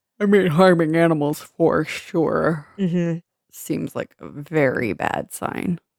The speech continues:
Speaker 2: My cousin
Speaker 1: Not just, like, hitting a pet, but, like,
Speaker 2: Like, actively
Speaker 1: inflicting
Speaker 2: trying to
Speaker 1: pain.
Speaker 2: hurt them.
Speaker 1: Yeah.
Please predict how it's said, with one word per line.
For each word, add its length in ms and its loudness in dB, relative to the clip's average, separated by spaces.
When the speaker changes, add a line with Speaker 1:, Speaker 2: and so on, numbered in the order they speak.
Speaker 2:
My 240 4
cousin 760 2
Speaker 1:
Not 160 2
just, 160 -10
like, 180 -4
hitting 380 -2
a 80 -4
pet, 340 -4
but, 160 -8
like, 320 -12
Speaker 2:
Like, 200 4
actively 440 4
Speaker 1:
inflicting 120 2
Speaker 2:
trying 140 4
to 180 0
Speaker 1:
pain. 260 -4
Speaker 2:
hurt 320 4
them. 280 -6
Speaker 1:
Yeah. 380 -8